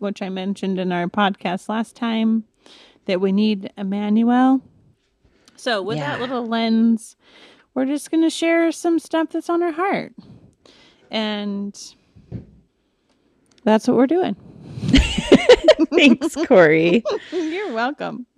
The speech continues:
Speaker 2: I'm glad we get to share our hearts together. And I'm,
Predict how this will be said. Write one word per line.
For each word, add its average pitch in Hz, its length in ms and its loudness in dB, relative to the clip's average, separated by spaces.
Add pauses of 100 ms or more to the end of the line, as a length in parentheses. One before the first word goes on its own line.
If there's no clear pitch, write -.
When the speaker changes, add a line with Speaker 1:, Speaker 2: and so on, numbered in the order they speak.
(240)
Speaker 2:
I'm 208 240 2
glad 208 260 4
we 214 100 4
get 185 220 2
to 196 120 -2
share 180 480 2
our 165 100 0
hearts 170 380 -4
together. 160 760 0 (520)
And 170 200 0
I'm, 156 400 -2